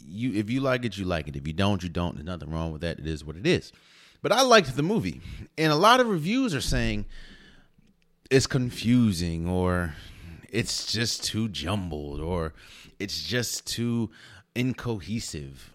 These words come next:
you know? But when you look at it,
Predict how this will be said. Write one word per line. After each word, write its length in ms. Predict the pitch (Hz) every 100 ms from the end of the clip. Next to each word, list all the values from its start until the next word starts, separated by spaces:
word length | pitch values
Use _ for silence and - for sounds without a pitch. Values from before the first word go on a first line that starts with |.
| -
you 80 | 143
know? 320 | 165 160 143 - - - - - - - - _ _ _ - - - _ _ _ _ _ _ _ _ _ _ _ _ _ _ _ _ _ _ _ _ _ -
But 180 | 151 175
when 180 | 175
you 100 | 160
look 300 | 147 208 208
at 180 | 127 98
it, 180 | 85